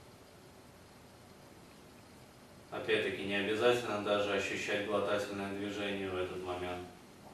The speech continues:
Пусть все это происходит на мысленном уровне. Или представьте, как будто просто этот шарик помещается внутрь вашего тела,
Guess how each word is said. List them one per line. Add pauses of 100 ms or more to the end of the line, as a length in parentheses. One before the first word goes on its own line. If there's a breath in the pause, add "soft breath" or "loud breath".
(840)
Пусть
все
это
происходит (280)
на
мысленном
уровне. (1900)
Или
представьте,
как
будто
просто (560)
этот
шарик (2250)
помещается
внутрь
вашего
тела,